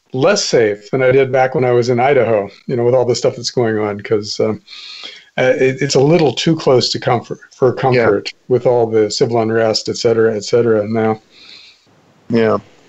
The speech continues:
Speaker 2: So Seattle, and, uh, how long is the ferry ride for you?
Speaker 1: Uh,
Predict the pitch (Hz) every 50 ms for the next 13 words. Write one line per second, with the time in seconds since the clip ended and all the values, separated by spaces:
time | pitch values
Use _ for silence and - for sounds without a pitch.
0 | - - - - - _ _ - - 143 131 117 - - 139 135 143 151 156 143
1 | 131 127 123 117 - - 131 123 120 117 117 117 117 - 127 120 113 113 117 113
2 | 123 131 139 139 143 147 147 135 120 117 120 110 - 135 131 147 139 113 101 90
3 | 90 92 90 - - - 95 92 92 95 - _ _ _ - _ _ - - -
4 | - - _ _ _ - - - - 107 107 104